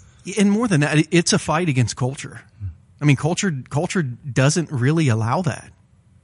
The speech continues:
I mean, t-, tell every, t-, just tell everyone in your life, "Hey, when the first star comes out at night, I'm stopping for the day." And watch how quick you get fired. Watch how quick your kid gets kicked off the sports team. Watch how quick your spouse looks at you and thinks you're out of your mind.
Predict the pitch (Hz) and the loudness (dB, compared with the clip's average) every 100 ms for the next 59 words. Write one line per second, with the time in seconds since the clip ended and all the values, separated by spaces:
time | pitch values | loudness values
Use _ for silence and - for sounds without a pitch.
0 | _ 143 135 131 - - _ - - 156 | _ 4 4 2 -8 -20 _ -6 -4 0
1 | 160 180 120 123 123 - - - - 208 | 2 4 2 2 0 -2 -6 -4 -2 -2
2 | - 190 185 175 180 170 175 156 147 156 | 2 4 4 4 2 4 2 2 2 0
3 | 117 131 143 131 120 - 143 - 131 160 | 0 2 2 2 -2 -2 -2 -2 0 -2
4 | 131 120 117 113 113 110 123 110 - 147 | 0 0 0 -2 -2 -2 -2 -2 -2 -2
5 | 170 135 101 120 113 113 113 98 - - | -4 -2 -2 -4 -4 -2 -4 -6 -12 -20
6 | - - - - 131 139 151 151 - 143 | -20 -20 -12 0 4 4 4 0 0 -2
7 | 165 175 - 120 120 135 127 - 135 - | -2 -4 -2 -2 0 0 0 0 -2 0
8 | 143 147 127 143 135 135 - - 156 - | -4 -4 -2 -2 0 -2 -2 -4 -4 -4
9 | 131 127 135 - 127 120 - 120 123 127 | -6 -4 -6 -6 -6 -6 -4 0 2 0
10 | 123 135 120 - - - - - 127 139 | 0 -2 -4 -6 -20 -20 -8 -2 0 0
11 | - 131 123 - 127 - 117 107 135 113 | 0 2 0 0 -2 0 -2 0 0 0
12 | 127 110 117 117 123 127 120 117 117 | 0 0 -2 0 0 2 4 4 2